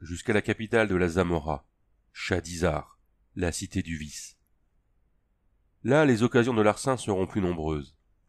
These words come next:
Pendant quelque temps, il est en effet plus prospère qu'il ne l'a jamais été à Arenjoun,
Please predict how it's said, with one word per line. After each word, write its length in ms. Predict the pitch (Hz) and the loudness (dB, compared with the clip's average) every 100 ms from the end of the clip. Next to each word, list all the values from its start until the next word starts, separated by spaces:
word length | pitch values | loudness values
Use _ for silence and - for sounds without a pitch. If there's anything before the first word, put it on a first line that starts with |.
| _ _ _ _ | _ _ _ _
Pendant 240 | 90 82 78 | -4 -2 -2
quelque 300 | 95 85 101 | -4 -2 -2
temps, 300 | 135 139 - _ _ _ _ _ - | -2 -4 -6 _ _ _ _ _ -6
il 140 | 127 | 0
est 100 | 160 | 4
en 80 | 151 | 4
effet 220 | 139 143 | 2 0
plus 160 | - 135 | -2 -2
prospère 440 | 131 - 160 156 | -2 -2 0 -2
qu'il 160 | - 120 | -2 0
ne 60 | |
l'a 160 | 113 107 | 2 4
jamais 300 | 104 110 107 | 4 2 0
été 320 | 104 110 87 | -2 0 2
à 140 | 80 80 | 2 0
Arenjoun, 520 | 82 78 82 78 | -2 -6 -6 -6